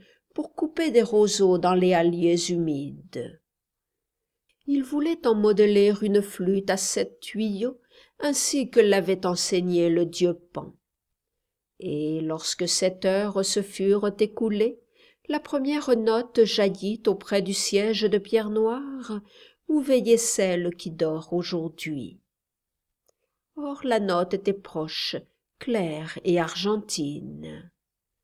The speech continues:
Puis sept heures passèrent sur la prairie bleue de soleil,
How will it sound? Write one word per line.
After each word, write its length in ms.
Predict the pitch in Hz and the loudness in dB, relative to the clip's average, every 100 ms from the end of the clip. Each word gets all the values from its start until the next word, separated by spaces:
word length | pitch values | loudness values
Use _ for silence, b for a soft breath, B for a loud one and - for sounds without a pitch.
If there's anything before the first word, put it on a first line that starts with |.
| _ _ _ _ _ _ _ | _ _ _ _ _ _ _
Puis 380 | 220 233 320 339 | -8 -4 -4 -2
sept 380 | - 269 247 - | 0 0 2 2
heures 400 | 220 220 220 220 | 2 2 0 0
passèrent 680 | 214 - - 170 175 180 196 | -2 -2 0 0 0 0 -2
sur 200 | 220 208 | 0 0
la 100 | 208 | -2
prairie 400 | - 208 208 196 | -2 -2 0 -2
bleue 340 | 185 185 185 | 0 2 2
de 120 | 185 | 2
soleil, 920 | 196 - 196 165 147 160 165 160 165 | 0 0 0 0 -2 -8 -14 -10 -12